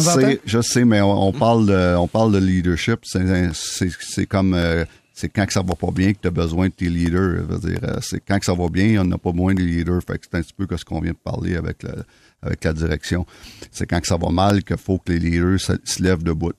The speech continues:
Speaker 2: Et puis, euh, là-dessus, j'ai aimé, j'ai aimé quelques réactions. Bon, pour revenir à ta première question, Petrie, j'ai, j'ai, j'ai adoré ça. Et puis, euh, il y a du monde qui vont dire, « Bon, ben, regarde, tu vois, il est frustré, puis il devrait pas faire ça. »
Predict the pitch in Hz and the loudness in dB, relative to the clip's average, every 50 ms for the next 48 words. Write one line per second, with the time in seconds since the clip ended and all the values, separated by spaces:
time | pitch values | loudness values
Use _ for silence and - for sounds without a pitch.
0 | - - - - - - - _ - 92 87 87 85 - - - 90 90 90 90 | -12 -20 -20 -20 -20 -20 -20 _ -6 -2 -2 -2 -2 -2 -6 -4 -2 0 2 2
1 | 90 87 87 87 87 85 85 85 85 95 95 98 107 143 156 147 - - 330 - | 2 2 2 2 2 2 2 2 4 4 4 4 4 4 2 2 2 2 2 4
2 | - 131 113 107 110 131 135 127 113 - 127 127 185 190 190 208 202 - - 123 | 4 4 6 6 6 6 6 4 4 2 2 2 2 4 4 2 2 2 2 2
3 | 117 - 117 107 110 104 95 87 - 107 107 127 123 110 110 104 101 98 95 - | 2 2 4 4 4 4 2 2 0 0 2 4 4 4 4 4 4 4 2 0
4 | - _ 104 104 101 101 101 104 107 117 123 120 107 95 92 90 - - 98 90 | -2 _ 0 0 2 2 2 2 4 4 4 4 4 2 2 0 -2 -2 -4 -4
5 | - - - 92 98 104 104 - 98 87 - - - 113 110 - - 110 107 - | -2 -2 -2 0 0 0 0 -2 -4 -4 -4 -2 -2 -2 -2 0 0 -2 -2 0
6 | - - 127 120 101 95 87 87 - - 87 95 92 92 - - 87 104 110 113 | 0 -2 0 0 0 0 0 -2 -2 -2 -2 0 0 -2 -4 -6 -4 0 0 2
7 | 127 135 120 117 107 101 95 87 - - 90 101 - - - - - - - _ | 2 2 2 2 2 2 2 0 0 -2 -4 -6 -6 -10 -16 -20 -20 -20 -20 _
8 | - - 85 92 92 - _ _ - 90 90 92 92 90 87 85 85 85 82 80 | -6 -2 -2 -2 -2 -4 _ _ -6 -4 -2 0 0 0 -2 -2 -2 -2 -2 -4
9 | 80 80 76 - _ _ _ _ _ _ _ _ _ _ _ _ _ _ _ _ | -4 -4 -6 -8 _ _ _ _ _ _ _ _ _ _ _ _ _ _ _ _
10 | _ _ _ _ _ _ - 98 95 90 80 82 87 104 107 101 92 92 90 85 | _ _ _ _ _ _ -4 -2 -2 0 0 0 2 2 2 2 2 2 2 2
11 | 80 92 85 80 87 95 101 104 98 92 87 90 90 92 98 95 - - 98 98 | 0 0 0 0 2 2 4 4 4 2 2 2 2 0 0 0 -2 0 0 2
12 | 95 90 - - 92 - - - 95 92 95 101 98 95 85 90 85 85 87 85 | 2 0 0 -2 -4 -4 -4 -2 -2 0 0 0 0 -2 0 0 2 2 0 0
13 | - 95 90 - 95 87 82 82 - - 90 92 98 | 0 -2 -2 0 0 0 0 0 0 0 0 0 0